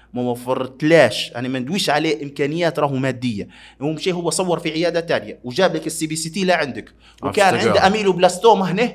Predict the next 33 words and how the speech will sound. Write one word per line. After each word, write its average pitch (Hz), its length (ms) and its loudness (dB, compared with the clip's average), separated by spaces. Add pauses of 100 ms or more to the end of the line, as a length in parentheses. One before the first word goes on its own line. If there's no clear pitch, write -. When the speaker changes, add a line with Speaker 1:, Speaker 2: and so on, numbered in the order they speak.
(200)
Speaker 1:
في 190 80 -2
المندبل. 147 520 0 (180)
Speaker 2:
مم. 92 300 -8 (260)
Speaker 1:
لأنك 254 340 2
أنت 240 140 2
ما 196 120 2
تعرفش 196 320 -2
تقرأ، 131 540 0 (260)
لأنك 147 260 -6
أنت 202 120 -4
ما 160 120 -2
طورتش 170 560 -4
روحك، - 500 -6 (340)
ما - 80 -20
طورتش 160 440 -10
روحك. - 440 -12
Speaker 2:
مم. 92 180 -14 (280)
Speaker 1:
ما 165 80 0
عرفتش 269 400 -6
تنقذ 214 580 -6
المريض 196 340 -4
هو 185 200 -2
اللي 196 120 -6
قدامك، 165 380 -6
تقول 202 140 -8
له: 185 80 0
"راهو 190 140 -2
عندك 190 260 -12
ورم 185 240 -4
برا، 170 220 -6
بسرعة 160 360 -6
للطب 147 340 -12
ينحيه." 139 440 -10